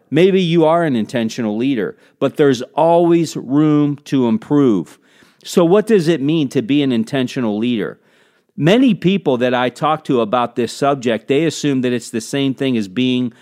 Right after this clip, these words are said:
assertive or decisive. And although related, intentionality is different. That's not me telling you that assertive and decisive are not leadership characteristics that you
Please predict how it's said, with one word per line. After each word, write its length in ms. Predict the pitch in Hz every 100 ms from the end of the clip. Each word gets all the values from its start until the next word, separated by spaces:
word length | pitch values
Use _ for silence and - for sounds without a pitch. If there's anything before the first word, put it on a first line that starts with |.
| _
assertive 720 | - 117 - 143 139 135 135 -
or 140 | 127
decisive. 920 | 113 113 - - 135 131 - 85 - _ _ _ _ _ -
And 160 | 143
although 380 | 151 175 196 196
related, 640 | 175 156 143 170 180 123 110
intentionality 1120 | 143 127 165 175 - 160 147 165 151 117 123
is 260 | - 131 104
different. 540 | 95 160 - 107 80 _ - _ _
That's 240 | 127 160 185
not 220 | 180 165
me 160 | 170
telling 380 | 160 180 170 165
you 80 | 135
that 160 | 123 127
assertive 460 | 113 - 151 147 131
and 120 | 127
decisive 580 | 113 - 147 147 127 107
are 180 | 123
not 440 | 117 123 139 143 135 _ _ -
leadership 500 | 123 147 143 135 113
characteristics 800 | 139 131 - 120 135 - 113 -
that 180 | 120 110
you 360 | 127 131 123